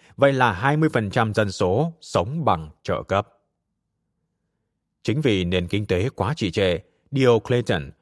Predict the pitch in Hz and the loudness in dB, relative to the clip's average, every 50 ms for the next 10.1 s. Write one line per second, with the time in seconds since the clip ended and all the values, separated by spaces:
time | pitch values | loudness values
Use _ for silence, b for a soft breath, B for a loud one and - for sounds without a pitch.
0 | _ _ _ - 196 208 160 147 117 101 - - 147 190 143 117 127 101 92 - | _ _ _ 0 0 4 4 4 2 2 -2 -4 -4 -4 0 0 0 0 0 -2
1 | 107 113 135 - - 165 170 - - - - 113 107 151 190 175 127 87 80 101 | -4 -4 -4 -2 -2 -2 -2 -4 -6 -2 -2 -2 0 -2 -2 0 0 0 2 2
2 | 104 107 92 - _ _ _ _ _ _ - 95 - 131 120 120 117 113 - 117 | 2 2 2 0 _ _ _ _ _ _ -8 -2 0 2 2 2 -2 -4 -2 0
3 | 110 107 98 95 120 131 131 110 98 90 80 82 85 - _ - - 139 131 131 | 0 0 0 2 2 4 4 4 2 2 0 -2 -4 -8 _ -6 0 2 2 2
4 | 123 113 - 101 73 71 - - _ _ _ _ _ _ _ _ _ _ - 131 | 2 0 -2 -4 -6 -6 -10 -16 _ _ _ _ _ _ _ _ _ _ 0 2
5 | 135 131 - 135 131 113 147 151 151 151 151 156 156 139 117 107 98 95 92 92 | 2 2 2 0 0 2 2 2 2 2 2 2 4 4 4 4 2 2 0 0
6 | 95 92 - 147 160 - - 143 139 139 135 - 151 143 139 127 - 110 98 92 | 0 2 2 0 -2 0 0 2 2 2 2 2 0 0 0 -2 -2 -4 -4 -4
7 | 87 85 90 90 90 85 82 85 95 104 113 104 98 101 131 165 156 117 95 - | -4 -4 -2 0 0 0 -2 -4 -4 -4 -4 -4 -2 -2 -2 -2 0 -2 -2 -2
8 | 196 175 - - 120 104 101 - - 127 - 202 - 131 120 104 90 87 85 110 | -4 -6 -2 0 0 0 0 0 -2 -2 -2 -2 -4 -2 -2 0 0 -2 -2 -4
9 | 107 - 95 92 120 151 - 135 107 92 85 - - 82 85 - 85 85 - 95 | -2 -2 -2 -4 -4 -2 0 0 0 0 -2 -4 -6 -4 -2 -4 -2 0 0 0
10 | 90 82 | 0 0